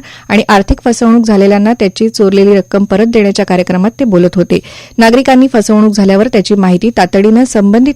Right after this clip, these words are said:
यंत्रणांना द्यावी, जेणेकरून वेळीच योग्य ती कारवाई करून ही फसवणूक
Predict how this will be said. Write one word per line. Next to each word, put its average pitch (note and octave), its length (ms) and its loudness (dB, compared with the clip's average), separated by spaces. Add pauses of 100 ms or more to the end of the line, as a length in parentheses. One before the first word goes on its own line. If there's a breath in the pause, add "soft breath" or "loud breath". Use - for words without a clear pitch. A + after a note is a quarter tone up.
यंत्रणांना F#3 480 0
द्यावी, F#3 260 0
जेणेकरून G3+ 540 0
वेळीच G#3 420 0
योग्य G3+ 320 0
ती B3+ 40 -6
कारवाई F#3 380 0
करून G#3+ 260 0 (300 loud breath)
ही B3+ 80 0
फसवणूक G#3 460 -2